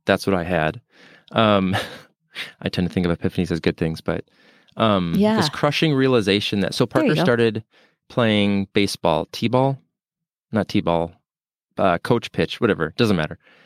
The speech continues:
Speaker 1: Um, we got to two practices and then everything got shut down. And so, um, he really wanted to play. He was excited about it. We had just gotten all the gear.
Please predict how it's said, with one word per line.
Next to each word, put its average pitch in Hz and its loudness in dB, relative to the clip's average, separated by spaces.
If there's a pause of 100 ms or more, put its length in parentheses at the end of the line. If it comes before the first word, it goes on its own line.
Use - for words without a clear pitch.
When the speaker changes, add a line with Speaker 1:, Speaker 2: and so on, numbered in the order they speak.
(160)
Speaker 1:
Um, 101 2 (840)
we 117 2
got 101 2
to 107 -4
two - 2
practices 120 2
and 101 2
then 90 2
everything 90 0
got 90 2
shut - -2
down. 87 0
And 98 -4
so, 95 0 (640)
um, 90 0
he 123 -8
really 131 2
wanted 110 4
to 98 2
play. 92 -2
He 104 -4
was 98 -2
excited 95 2
about 87 2
it. 85 2
We 98 -4
had 90 -2
just - -6
gotten 95 0
all 92 -2
the 87 -6
gear. 87 0